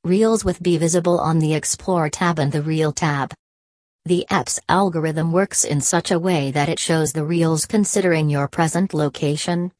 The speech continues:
accounts you follow, and the type of content you are interested in. Apart from entertaining people,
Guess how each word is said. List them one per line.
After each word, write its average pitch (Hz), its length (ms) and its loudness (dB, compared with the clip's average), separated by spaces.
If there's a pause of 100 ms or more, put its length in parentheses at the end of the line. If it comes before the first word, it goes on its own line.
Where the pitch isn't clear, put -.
(140)
accounts 170 500 -2
you 165 120 2
follow, 151 500 0 (200)
and 160 160 2
the 160 80 0
type - 340 -4
of 139 140 -6
content 165 500 -2
you 160 180 0
are 160 140 2
interested 175 580 -2
in. 147 400 -2 (680)
Apart 175 440 0
from 160 240 2
entertaining 156 680 0
people, 135 480 -4